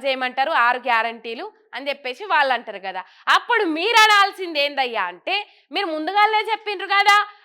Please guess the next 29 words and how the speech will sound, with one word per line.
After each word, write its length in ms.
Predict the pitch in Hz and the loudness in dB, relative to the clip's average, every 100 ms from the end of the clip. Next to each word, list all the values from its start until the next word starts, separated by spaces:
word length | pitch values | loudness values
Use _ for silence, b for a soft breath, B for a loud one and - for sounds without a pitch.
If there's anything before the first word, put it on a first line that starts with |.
| - | 0
రాష్ట్రంలో 500 | 311 381 415 392 381 | 2 2 -4 0 0
అప్పులు 360 | 277 381 392 | 0 -2 -4
ఉన్నాయని 340 | 381 403 392 381 | -2 -4 -4 -6
చెప్పేసి 300 | 392 403 349 | -10 -12 -12
ముందుగానే 500 | 277 285 359 415 427 392 | -12 0 2 4 2 -2
చెప్పిండ్రు, 500 | 392 392 370 381 381 B B | -6 -4 -6 -6 -10 B B
రాష్ట్ర 360 | 254 339 381 403 | 4 4 4 4
ఆర్థిక 440 | 285 320 - 415 | 4 4 0 -4
పరిస్థితి 460 | 392 359 381 415 359 | -2 -2 -4 -6 -4
అంతా 200 | 320 403 | -2 0
మాకు 260 | 392 392 | 0 0
తెలుసు, 480 | 320 302 381 415 403 B B | -4 -6 -6 -8 -8 B B
తెలుసుకున్నాకనే 840 | 311 330 349 - 370 415 415 392 381 | -2 -2 -4 -6 0 0 0 -2 -2
మేము 180 | 381 | -2
ఆరు 220 | 339 359 381 | 4 4 4
గ్యారెంటీలు 520 | 339 349 403 392 359 | 4 4 4 0 -2
అమలు 300 | 294 359 370 | 0 -2 -2
చేస్తాం, 300 | 370 381 359 | -4 -4 -2
వంద 200 | 285 294 | -2 0
రోజులలో 500 | 392 392 381 381 381 | 0 0 -2 0 2
అని 140 | 359 | 0
మాట 300 | 311 247 330 | -2 -2 -2
ఇస్తానమని 580 | 381 320 370 359 359 349 | -4 -6 -6 -4 -8 -6
చెప్పేసి 320 | 339 370 370 | -6 -8 -4
అడిగిండ్రు, 500 | 269 226 320 349 349 311 | -4 -4 -8 -8 -10 -12
చెప్పిండ్రు 360 | 254 359 349 359 | -12 -8 -8 -4
కదా. 280 | 339 339 339 B B B | 0 0 0 B B B
మరి 180 | 277 349 | -2 0
ఇయ్యాల 340 | 330 403 427 | 2 2 6